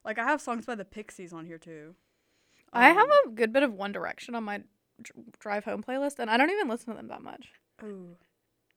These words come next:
Speaker 1: There's a
Speaker 2: Like
Speaker 1: song called Flagpole Sitta that I really like.
Speaker 2: I don't think I've ever heard that
Speaker 1: No,
Speaker 2: song.
Speaker 1: you probably, I,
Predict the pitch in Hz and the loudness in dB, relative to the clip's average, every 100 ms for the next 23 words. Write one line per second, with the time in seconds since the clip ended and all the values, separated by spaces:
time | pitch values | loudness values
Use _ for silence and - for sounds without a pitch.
0 | _ _ - 233 226 247 247 285 - 180 | _ _ -10 -8 -6 -8 -8 -12 -14 -16
1 | 175 175 202 165 - 170 156 170 _ _ | -16 -18 -18 -18 -20 -20 -20 -20 _ _
2 | _ _ 165 160 160 160 151 143 _ _ | _ _ -20 -20 -20 -20 -20 -20 _ _
3 | _ 247 254 320 311 247 220 214 233 180 | _ -16 -14 -12 -14 -14 -14 -16 -16 -14
4 | 185 196 202 226 - 196 | -12 -12 -12 -14 -12 -14